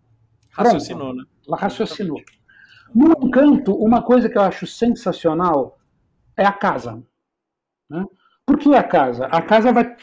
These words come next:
Speaker 2: criar uma coisa que é interessante lá na psicologia, né? Da psicologia, os, os psicólogos falam disso, né? O, a imagem que você faz da, de uma casa, da, da casa onde você gostaria de morar, onde, onde você se vê morando atualmente, essa imagem da casa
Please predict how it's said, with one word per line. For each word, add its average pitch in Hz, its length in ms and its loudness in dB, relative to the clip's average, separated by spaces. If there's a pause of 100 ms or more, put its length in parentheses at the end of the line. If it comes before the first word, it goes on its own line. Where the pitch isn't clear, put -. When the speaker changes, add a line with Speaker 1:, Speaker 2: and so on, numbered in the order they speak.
Speaker 2:
criar 185 220 4
uma 165 160 0
coisa 170 240 0
que 165 80 -4
é - 20 -4
interessante 156 500 -2
lá 214 140 2
na 294 80 0
psicologia, 165 800 -4 (180)
né? 185 140 -10 (260)
Da 214 140 0
psicologia, 269 800 2
os, 233 300 0
os 208 120 -10
psicólogos 277 600 0
falam 170 320 0
disso, 135 340 -6
né? 160 240 -6
O, 151 200 -4 (200)
a 190 60 2
imagem 247 400 2
que 254 100 -2
você 214 260 0
faz 175 420 -2 (280)
da, 170 160 0
de 160 140 -2
uma 185 160 2
casa, 156 560 -2
da, 160 280 -4
da 165 140 0
casa 226 340 4
onde 185 140 0
você 170 260 0
gostaria 165 440 2
de 147 80 -6
morar, 156 360 2
onde, 185 240 0 (240)
onde 233 220 4
você 214 320 2
se 202 160 -4
vê 170 180 2
morando 180 400 4
atualmente, 160 600 0 (340)
essa 214 320 0
imagem 170 460 2
da 139 140 0
casa 175 520 0